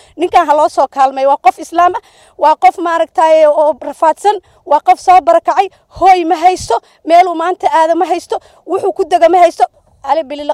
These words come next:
meel dhuhu jooga, ha loo soo gargaaro insha Allahu tacaala. Saas ayaan ka baryaynaa marka muslimiinta oo dhan,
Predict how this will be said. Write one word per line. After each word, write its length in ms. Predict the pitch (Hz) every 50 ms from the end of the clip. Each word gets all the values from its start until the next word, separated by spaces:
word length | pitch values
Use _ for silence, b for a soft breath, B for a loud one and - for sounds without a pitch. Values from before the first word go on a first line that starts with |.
| - 294
meel 200 | 302 311 311 320
dhuhu 240 | 285 269 311 311 311
jooga, 320 | - - 311 285 285 294 302
ha 60 | 302 285
loo 140 | 294 294
soo 180 | 294 - 330 294
gargaaro 360 | - 277 247 247 277 277 285
insha 180 | 277 269 - 330 -
Allahu 280 | 294 294 294 302 302
tacaala. 520 | - - 254 262 285 294 294 302 302 294 311
Saas 240 | - 320 311 -
ayaan 160 | 294 269 277 254
ka 80 | 302
baryaynaa 440 | 247 247 285 285 285 277 285 269 277
marka 220 | 285 302 - 320
muslimiinta 520 | 269 269 - 277 269 294 339 370 - - 311
oo 60 | 294
dhan, 160 | 269 330 370